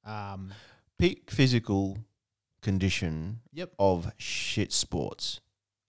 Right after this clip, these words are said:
Speaker 2: Let's be honest.
Speaker 1: Some of those sports, I don't know. I, I actually enjoy some of those sports.
Speaker 2: Do you watch it outside the Olympics?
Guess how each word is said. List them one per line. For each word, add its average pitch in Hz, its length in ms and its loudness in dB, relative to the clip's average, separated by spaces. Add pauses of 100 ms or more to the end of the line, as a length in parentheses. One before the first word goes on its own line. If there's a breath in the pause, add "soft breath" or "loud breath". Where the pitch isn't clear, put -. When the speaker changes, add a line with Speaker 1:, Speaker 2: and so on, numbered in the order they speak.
(300)
Speaker 2:
Let's 98 260 4
be 92 160 6
honest. - 480 0
Speaker 1:
Some 226 180 0
of 302 80 0
those 311 160 0
sports, 226 400 -6
I 202 140 -4
don't 202 80 -2
know. 202 80 -2
I, 170 340 2
I 151 280 0
actually 139 360 0
enjoy 117 260 -6
some 120 200 -6
of 95 120 -10
those 95 140 -10
sports. 104 220 -10
Speaker 2:
Do 98 40 2
you 95 120 4
watch 95 260 2
it 98 160 0
outside 95 380 2
the 80 60 2
Olympics? - 640 -4